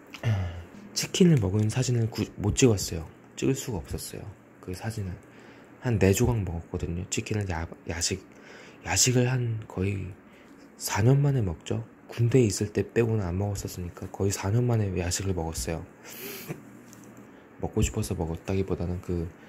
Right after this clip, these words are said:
그 책임하시는 이게 매장 전 프랜차이즈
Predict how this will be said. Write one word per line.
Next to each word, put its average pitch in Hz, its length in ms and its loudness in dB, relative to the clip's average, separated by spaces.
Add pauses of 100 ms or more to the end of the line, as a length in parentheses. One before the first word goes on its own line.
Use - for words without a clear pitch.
(1300)
그 98 640 2 (300)
책임하시는 131 1000 2
이게 87 160 -2 (260)
매장 95 420 2 (800)
전 95 380 -2
프랜차이즈 117 680 0